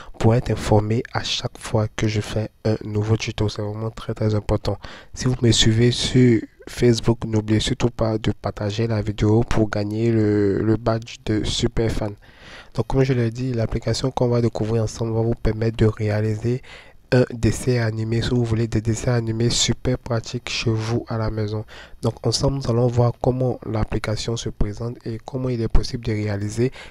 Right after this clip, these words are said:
Et après, je vais vous montrer comment vous pouvez réaliser les dessins animés, quelle application vous allez utiliser et tout. Voilà. Donc comme vous le voyez, l'application en question se nomme Plotagon Story. Plo-,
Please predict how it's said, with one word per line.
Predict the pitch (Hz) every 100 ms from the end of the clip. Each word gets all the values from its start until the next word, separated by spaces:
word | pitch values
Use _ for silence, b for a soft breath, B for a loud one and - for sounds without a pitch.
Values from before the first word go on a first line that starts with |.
| B -
Et |
après, | 110 110 127 135
je | 117
vais | 113
vous | 120
montrer | 113 107 - 120
comment | - 123 127 120 -
vous | 113 123
pouvez | - 113 107 110 117 -
réaliser | 110 110 110 107 110 117 123 B B B -
les | 117 110 -
dessins | 113 - 120
animés, | 113 110 110 110 110 - - - -
quelle | 120
application | 120 - 113 107 - 117
vous | 113 117
allez | 107 113
utiliser | 113 110 107 107 107
et | 104
tout. | - 104 - -
Voilà. | 104 101 - B B B B
Donc | 113 -
comme | - 143
vous | 139
le | 123
voyez, | 113 110 127 -
l'application | 117 113 123 123 120 151
en | 139
question | 117 - 123 131
se | - 113
nomme | 107 110 120 120 120 120 -
Plotagon | 123 113 - 120 110 117 120
Story. | - - 107 107 - - - - - _ - _ _ - - - - B B - -
Plo-, | -